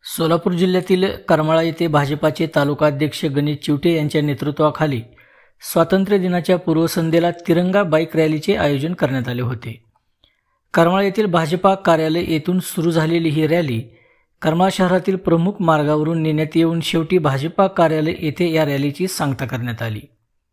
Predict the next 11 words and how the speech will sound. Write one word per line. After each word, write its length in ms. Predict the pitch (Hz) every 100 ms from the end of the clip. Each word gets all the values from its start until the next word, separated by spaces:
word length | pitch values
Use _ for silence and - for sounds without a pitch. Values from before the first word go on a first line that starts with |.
| _ _ _ _ _ _
रॅली 300 | 143 151 165
दरम्यान 440 | 185 202 175 147 151 - -
शहरातील 480 | 170 165 180 208
महापुरुषांच्या 800 | 190 165 180 214 202 202 180 196
पुतळ्यास 420 | 185 156 160 160
पुष्पहार 480 | - 190 - 180 180
अर्पण 400 | 208 160 151 156
करून 280 | 147 170 170
अभिवादन 460 | - 147 151 143 170
करण्यात 380 | 202 143 131 117
आले. 440 | 110 113 - _